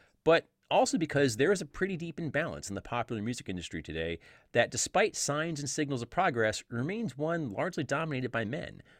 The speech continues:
on stage, in the recording studio, in distribution, and in critical evaluation. Right now, less than ten percent of all Rock and Roll Hall of Fame inductees are women,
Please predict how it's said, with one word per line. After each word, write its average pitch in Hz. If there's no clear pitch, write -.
on 90
stage, 151
in 95
the 90
recording 135
studio, 180
in 90
distribution, 143
and 90
in 90
critical 139
evaluation. 123
Right 160
now, 170
less 139
than 127
ten 208
percent 160
of 104
all 147
Rock 127
and 135
Roll 113
Hall 113
of 110
Fame 113
inductees 101
are 95
women, 101